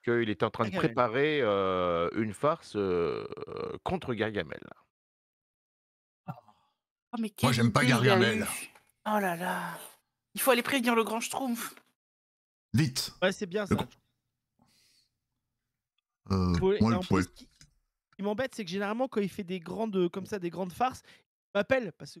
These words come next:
Speaker 2: comme, euh, c'est moi le plus intelligent de, de la, de l'équipe, euh, là, là, et je pense que, comme il m'a pas appelé, c'est parti en live, c'est parti en
Speaker 4: Ouais.
Speaker 2: Schtroumpf.
Speaker 4: Ah, il
Speaker 2: Et,
Speaker 4: t'appelle
Speaker 2: euh,
Speaker 4: pour
Speaker 2: là, tu
Speaker 4: tester,
Speaker 2: vois,
Speaker 4: en fait.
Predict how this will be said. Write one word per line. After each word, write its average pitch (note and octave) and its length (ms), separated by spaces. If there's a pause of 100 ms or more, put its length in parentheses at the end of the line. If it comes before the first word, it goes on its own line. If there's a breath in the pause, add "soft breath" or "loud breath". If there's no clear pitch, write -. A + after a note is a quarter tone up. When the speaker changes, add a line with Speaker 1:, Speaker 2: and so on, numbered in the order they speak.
(120)
Speaker 2:
comme, F3+ 260
euh, E3 40
c'est - 140
moi F3 140
le D#3+ 40
plus F3+ 140
intelligent F3+ 560
de, D#3 300
de C#3+ 100
la, D3 160 (140)
de D#3 100
l'équipe, E3 380 (440 soft breath)
euh, B2+ 520
là, F3 180
là, F#3+ 160 (100)
et F3+ 120
je - 160
pense B3+ 200
que, - 100 (260)
comme D4 200
il C4 80
m'a B3 140
pas A#3+ 140
appelé, A#3 360 (1120)
c'est G3+ 120
parti A#3+ 400
en A3+ 60
live, D3+ 280 (140)
c'est - 160
parti G#3+ 260
en A#3 40
Speaker 4:
Ouais. G#3+ 60
Speaker 2:
Schtroumpf. F#3+ 260 (840 soft breath)
Speaker 4:
Ah, F#2+ 120
il F#2+ 40
Speaker 2:
Et, F#2 60
Speaker 4:
t'appelle - 260
Speaker 2:
euh, E3 80
Speaker 4:
pour - 80
Speaker 2:
là, A2 60
tu A#2 60
Speaker 4:
tester, - 200
Speaker 2:
vois, B2 100
Speaker 4:
en G2+ 60
fait. - 280